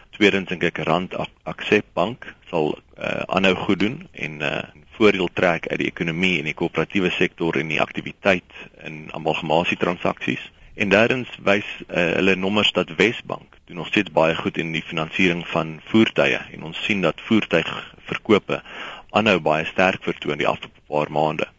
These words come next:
So alhoewel die banksektor in totaal matige groei gaan toon, dink ek 'n bank soos First Rand is nog steeds een om na te kyk om die aandele aan te skaf,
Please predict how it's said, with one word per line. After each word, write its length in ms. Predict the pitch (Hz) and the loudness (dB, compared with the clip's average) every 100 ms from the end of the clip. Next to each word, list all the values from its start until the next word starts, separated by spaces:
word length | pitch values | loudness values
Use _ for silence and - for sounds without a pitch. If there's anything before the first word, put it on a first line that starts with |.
| _ - - | _ -18 -2
So 160 | 110 104 | 4 6
alhoewel 380 | 95 110 117 151 | 6 4 2 2
die 80 | 123 | 2
banksektor 460 | 110 - 123 120 113 | 0 0 -2 0 0
in 80 | |
totaal 540 | 104 - 117 113 113 104 - 85 | -2 4 6 6 4 -2 -8 -2
matige 400 | 87 110 117 - | 2 2 0 -2
groei 140 | - 113 | 0 0
gaan 160 | 113 107 | 0 -2
toon, 280 | 123 127 113 | -2 -2 0
dink 120 | 95 | 0
ek 160 | 90 | 0
'n 100 | 92 | 2
bank 200 | 85 95 | 2 0
soos 200 | - 98 - | -2 -4 2
First 260 | 110 104 - | 2 2 2
Rand 340 | 92 90 82 82 - - | 2 0 -6 -10 -14 -8
is 180 | - - | -6 -4
nog 140 | 98 | -4
steeds 260 | - 127 - | 4 2 4
een 120 | 101 | -2
om 60 | 90 | -2
na 100 | 85 | -2
te 140 | 82 | -2
kyk 300 | - 104 - | 2 2 2
om 120 | 80 | -6
die 120 | 76 | -2
aandele 360 | 92 95 90 80 | 0 2 4 4
aan 180 | 85 101 | 2 0
te 100 | 87 | -6
skaf, 320 | - 73 | 0 0